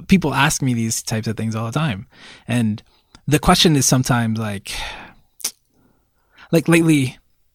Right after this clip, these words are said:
because of stuff I'm working on, uh, questions I see a lot are like, "Oh, I'm, what video game should I use to work with, with clients?"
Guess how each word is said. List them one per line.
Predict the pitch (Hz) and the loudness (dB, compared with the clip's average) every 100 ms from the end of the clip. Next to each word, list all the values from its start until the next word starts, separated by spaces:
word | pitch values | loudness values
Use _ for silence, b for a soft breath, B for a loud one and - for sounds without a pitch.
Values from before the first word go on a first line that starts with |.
| _ | _
because | 139 135 117 | -4 -2 -2
of | 107 | -2
stuff | - 120 | -2 -2
I'm | 117 | 0
working | 113 120 117 | 0 0 -2
on, | 104 95 95 98 | -4 -4 -8 -10
uh, | 107 117 - | -12 -12 -2
questions | 131 123 107 | -2 0 -2
I | |
see | 107 110 | -4 -6
a | 107 | -6
lot | 101 | -6
are | 98 | -6
like, | 98 92 - - - - _ - | -8 -12 -14 -16 -16 -20 _ 2
"Oh, | 196 147 | 4 4
I'm, | 127 120 107 - - _ _ - _ _ _ _ 156 | 2 0 -2 -10 -20 _ _ -20 _ _ _ _ 2
what | 165 | 4
video | 151 170 143 | 6 6 6
game | 131 | 4
should | 120 127 | 2 2
I | |
use | 117 120 | 0 0
to | - | -2
work | 113 117 - | -2 -4 -4
with, | 110 - - - _ _ _ _ - | -8 -8 -20 -20 _ _ _ _ -8
with | 117 - | -8 -6
clients?" | 117 92 98 - | -6 -6 -8 -10